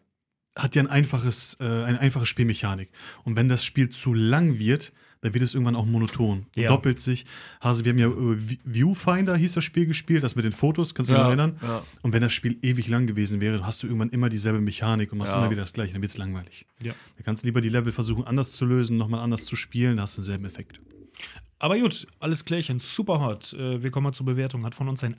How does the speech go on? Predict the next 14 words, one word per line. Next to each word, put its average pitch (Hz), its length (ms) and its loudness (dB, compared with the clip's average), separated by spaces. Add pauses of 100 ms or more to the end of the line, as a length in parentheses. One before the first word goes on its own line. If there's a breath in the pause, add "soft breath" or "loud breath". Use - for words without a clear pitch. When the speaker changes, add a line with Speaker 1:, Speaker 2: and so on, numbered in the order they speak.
(100)
Speaker 2:
A 143 220 -2
bekommen, 123 600 -4 (600 loud breath)
das - 340 -6
definitiv 127 540 -6
verdient. 127 520 -4 (380)
Und 117 320 -8
wir 113 260 -6
switchen - 380 -8
mal 110 80 -4
rüber 101 240 -8
zum 131 160 -6
nächsten 160 240 -6
Spiel, 101 200 -10
oder? 117 200 -6